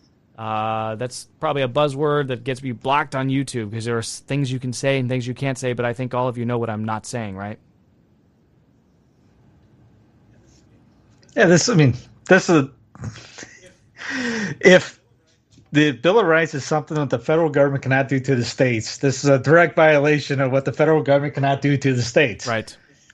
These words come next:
Speaker 2: This
Speaker 1: So,
Speaker 2: is
Speaker 1: so
Speaker 2: <laughs>
Speaker 1: I
Speaker 2: this
Speaker 1: wanna read,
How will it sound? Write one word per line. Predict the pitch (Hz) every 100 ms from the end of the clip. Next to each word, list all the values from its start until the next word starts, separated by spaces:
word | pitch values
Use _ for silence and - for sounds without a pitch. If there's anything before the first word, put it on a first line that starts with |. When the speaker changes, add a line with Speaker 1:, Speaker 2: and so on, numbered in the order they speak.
| _ _ _ _ _ _ _ -
Speaker 2:
This | 143 -
Speaker 1:
So, | 165
Speaker 2:
is | 165 165
Speaker 1:
so | 190 175
Speaker 2:
<laughs> | - 190 - - - -
Speaker 1:
I | 175 185
Speaker 2:
this | 226
Speaker 1:
wanna | 240
read, | 190 202 196